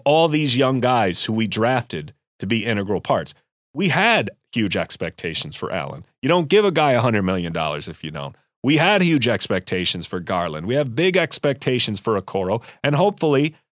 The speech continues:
Sexton, when he returns, will continue to progress, not just with his individual talents, but his ability to gel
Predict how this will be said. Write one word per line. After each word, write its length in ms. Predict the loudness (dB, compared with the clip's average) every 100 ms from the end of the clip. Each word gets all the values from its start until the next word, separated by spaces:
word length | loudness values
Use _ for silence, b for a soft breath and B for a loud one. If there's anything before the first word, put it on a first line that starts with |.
| 0
Sexton, 520 | 2 4 2 0 0
when 160 | 2 2
he 120 | 2
returns, 560 | 2 0 0 0 -2 b b
will 160 | 0 0
continue 460 | 2 0 2 2 0
to 80 |
progress, 680 | 0 -2 2 4 4 2 -4 -6 _ _ _ _
not 180 | -4 0
just 280 | 2 2 4
with 100 | 4
his 160 | 4 4
individual 500 | 2 2 2 0 0
talents, 440 | 0 0 -2 -2
but 280 | 2 2 0 _ _ _
his 180 | -2 0
ability 560 | 2 4 4 2 2 0
to 80 |
gel 580 | -2 0 2 2 0 -4